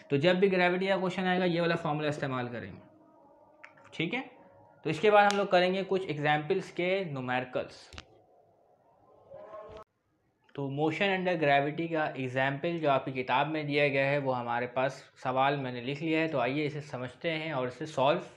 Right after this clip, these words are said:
करते हैं। तो example number seven जो आपकी किताब में मौजूद है, इसके बाद example के बाद हम लोग तीन problems भी हैं जो आपके पास मौजूद है Exercise के, उसे भी हल करेंगे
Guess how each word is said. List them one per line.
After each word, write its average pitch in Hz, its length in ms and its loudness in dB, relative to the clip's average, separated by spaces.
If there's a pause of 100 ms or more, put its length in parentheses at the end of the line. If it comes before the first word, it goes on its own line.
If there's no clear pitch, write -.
(300)
करते 131 280 -2
हैं। 117 220 -14 (680)
तो - 80 -2
example 160 460 2
number 190 220 0
seven 170 420 2
जो 170 80 4
आपकी 160 160 0
किताब 151 300 2
में 156 120 -6
मौजूद 151 380 2
है, 170 340 0
इसके 160 240 -4
बाद 160 160 4
example 139 440 0
के 165 100 -4
बाद 160 120 0
हम 156 140 -4
लोग 156 160 -4
तीन 147 220 -4
problems 151 480 0
भी 165 120 -4
हैं 151 220 -4
जो 151 100 -2
आपके 135 260 0
पास 143 240 -2
मौजूद 135 400 -2
है 147 220 -4
Exercise 139 680 -2
के, 165 180 -6
उसे 143 360 -2
भी 170 80 -2
हल 151 240 0
करेंगे 135 460 -4